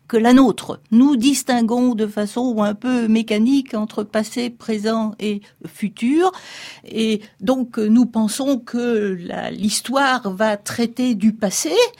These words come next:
mais, euh, peut-être que en hébreu, euh, les choses ne se disent pas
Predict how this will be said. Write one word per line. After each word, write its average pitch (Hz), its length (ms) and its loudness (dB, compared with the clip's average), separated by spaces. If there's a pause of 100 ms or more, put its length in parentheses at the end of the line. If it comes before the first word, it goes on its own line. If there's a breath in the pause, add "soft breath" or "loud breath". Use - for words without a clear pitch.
(260 soft breath)
mais, 226 380 2 (340)
euh, 190 140 -8 (140)
peut-être 247 720 -4
que 254 340 -6 (100)
en 226 200 2
hébreu, 220 340 -2
euh, 262 280 0
les 226 160 2
choses 294 380 -2
ne 240 220 4
se 240 160 -6
disent 247 400 0
pas 226 300 0